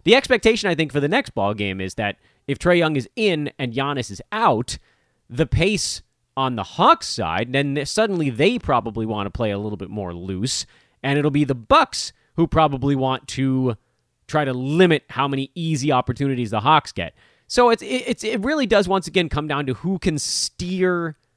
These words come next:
the game the way they want it. Now, if Trae Young sits that one out again, I think you'll see the inevitable downturn of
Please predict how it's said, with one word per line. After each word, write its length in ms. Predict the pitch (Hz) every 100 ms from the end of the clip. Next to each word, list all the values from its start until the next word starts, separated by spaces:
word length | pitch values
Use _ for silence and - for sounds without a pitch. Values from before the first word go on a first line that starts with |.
| _ _
the 140 | 107 143
game 560 | 110 139 131 127 123 - _ _ _ _
the 80 | 131
way 180 | 139 139
they 160 | 117
want 240 | 110 123 80
it. 80 |
Now, 120 | 104 127
if 60 |
Trae 200 | - 247
Young 180 | 247 233
sits 320 | - - 208
that 160 | - 165
one 120 | 151
out 180 | 147 147 _
again, 720 | - 98 170 196 117 98 139 - _ _ -
I 120 | 127
think 200 | 147 135
you'll 120 | 143
see 240 | - 151 139
the 200 | 127 123
inevitable 760 | 131 135 135 123 120 113 110 _
downturn 1200 | 107 92 143 151 175 175 156 - 98 78 80 107 - _ _ _
of 560 | 135 120 117 107 85